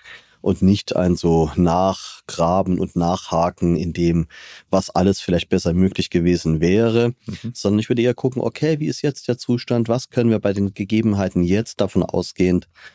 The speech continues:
Speaker 1: Positives tun für Sie, für Ihre Familie, wie können Sie Einfluss darüber bekommen,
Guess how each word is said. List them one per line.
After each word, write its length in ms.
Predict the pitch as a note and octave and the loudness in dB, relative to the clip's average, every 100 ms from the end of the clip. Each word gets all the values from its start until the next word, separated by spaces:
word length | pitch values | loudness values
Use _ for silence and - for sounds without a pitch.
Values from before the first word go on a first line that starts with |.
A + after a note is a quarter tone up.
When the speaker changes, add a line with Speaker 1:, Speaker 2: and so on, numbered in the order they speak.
| _ | _
Speaker 1:
Positives 540 | - D3+ - C3 - - | 0 0 2 -2 -2 -4
tun 400 | - G#2+ A#2 - _ _ _ - | 2 4 2 -2 _ _ _ -6
für 200 | - F#2 | 0 0
Sie, 420 | F2+ F#2+ G#2+ A2+ - - - | 2 4 4 2 -6 -20 -14
für 200 | - F#2+ | -2 0
Ihre 180 | F#2+ G2 | 0 0
Familie, 600 | - F#2 F#2+ G#2 G#2+ F#2+ | 0 4 4 4 2 2
wie 80 | F#2+ | 0
können 320 | G2+ F#2 F2 | 2 2 2
Sie 100 | - | 0
Einfluss 460 | A#2 D#3 - B2+ | 0 -2 -2 -4
darüber 340 | - G#2 G2+ F#2+ | 0 0 0 -2
bekommen, 540 | G2+ - G2 F#2+ F#2+ | -4 -2 2 4 2